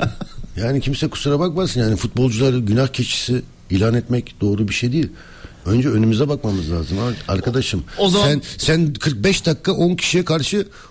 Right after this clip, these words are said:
Speaker 1: oyun oynuyorsun, gol atamıyorsun, kendi kendine stres yapıyorsun. Sonuçta doksanlı bir penaltı kazanıyorsun bir şekilde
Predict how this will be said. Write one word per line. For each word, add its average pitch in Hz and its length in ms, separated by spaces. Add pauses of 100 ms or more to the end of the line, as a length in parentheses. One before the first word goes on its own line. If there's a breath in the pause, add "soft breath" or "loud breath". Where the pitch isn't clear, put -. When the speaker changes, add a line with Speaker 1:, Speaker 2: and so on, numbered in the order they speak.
(120 loud breath)
Speaker 1:
oyun 147 240
oynuyorsun, 135 560 (140)
gol 147 140
atamıyorsun, 156 640 (140)
kendi 160 240
kendine 160 220
stres - 360
yapıyorsun. 185 480 (840 loud breath)
Sonuçta 165 440
doksanlı 165 400
bir 165 80
penaltı 170 340
kazanıyorsun 170 500
bir 160 40
şekilde 165 480